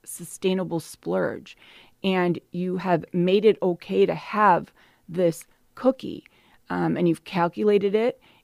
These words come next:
and you're not eating the sleeve of cookies because you're not considering it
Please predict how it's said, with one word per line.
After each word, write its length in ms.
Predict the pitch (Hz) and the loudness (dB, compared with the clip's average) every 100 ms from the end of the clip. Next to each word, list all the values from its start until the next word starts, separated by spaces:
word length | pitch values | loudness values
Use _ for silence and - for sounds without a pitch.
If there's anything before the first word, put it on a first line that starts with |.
| _ | _
and 380 | 170 156 160 - | -6 -4 -6 -6
you're 140 | 175 165 | -6 -4
not 300 | 170 175 - | -2 -2 -4
eating 360 | 196 180 180 175 - | -6 -4 -4 -6 -8
the 160 | 175 | -8
sleeve 400 | - - 185 165 | -8 -2 0 0
of 160 | 170 - | -4 -6
cookies 500 | 175 - 170 226 - - _ _ | -8 -4 -4 -4 -8 -20 _ _
because 460 | 170 190 170 156 - | -6 -2 -2 -4 -4
you're 140 | 185 170 | -4 -2
not 340 | 165 160 - | 0 -2 -4
considering 640 | 170 - 190 175 170 170 | -8 -8 -6 -4 -2 0
it 260 | 165 160 | -2 -4